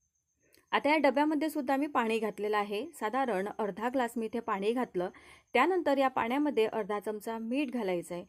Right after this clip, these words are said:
मीठ हे घालणं आवश्यकच आहे अंडी उकडत असताना, कारण मीठ घातल्यामुळे अंड्याची जी साल आहे, जे टरफल आहे, ती पटकन निघायला,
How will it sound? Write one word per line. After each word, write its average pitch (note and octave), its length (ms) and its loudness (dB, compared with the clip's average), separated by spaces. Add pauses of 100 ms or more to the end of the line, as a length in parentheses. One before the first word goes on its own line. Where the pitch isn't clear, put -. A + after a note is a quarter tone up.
(320)
मीठ C#4+ 280 0
हे C#4+ 180 2
घालणं A3+ 280 0
आवश्यकच G#3+ 640 -4
आहे A#3 200 -2
अंडी G#3+ 220 -4
उकडत G#3 320 -2
असताना, A#3 460 -2 (300)
कारण A#3 260 -2
मीठ B3+ 260 0
घातल्यामुळे A#3+ 680 -2
अंड्याची G3 460 -8
जी G#3 140 -8
साल A3+ 340 -2
आहे, G#3 240 -6
जे F#3+ 140 -6
टरफल G3+ 400 -4
आहे, A#3 200 -4
ती C4+ 200 -12
पटकन A#3+ 500 -8
निघायला, G#3+ 480 -4